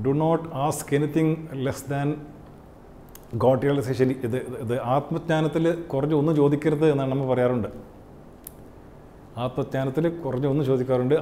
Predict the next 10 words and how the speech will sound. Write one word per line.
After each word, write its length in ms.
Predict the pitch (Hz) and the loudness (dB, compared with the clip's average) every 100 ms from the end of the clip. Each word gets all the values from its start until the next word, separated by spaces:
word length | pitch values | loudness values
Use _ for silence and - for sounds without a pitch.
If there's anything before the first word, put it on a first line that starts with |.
| 131 | 0
ആത്മജ്ഞാനത്തെ 540 | 135 165 160 160 160 156 | -2 -2 0 0 0 0
കുറച്ച് 200 | 147 156 | 0 2
എന്ത് 120 | 160 190 | 2 4
ചോദിച്ചു 220 | 165 151 | 2 4
കഴിഞ്ഞാലും 420 | 156 135 143 156 175 - - - | 2 4 2 2 0 -6 -16 -8
അത് 80 | 127 131 | -6 -2
ശാശ്വതമല്ല. 600 | 127 127 147 139 131 127 147 185 - | -4 -4 -2 0 0 0 0 -2 -4
നമുക്ക്, 320 | 127 143 143 170 - - - | -4 -2 -2 -2 -4 -14 -6
നമ്മൾ 140 | 147 139 | 0 4
വേദശാസ്ത്രത്തിൽ, 640 | 147 180 185 180 175 185 | 4 4 2 2 0 2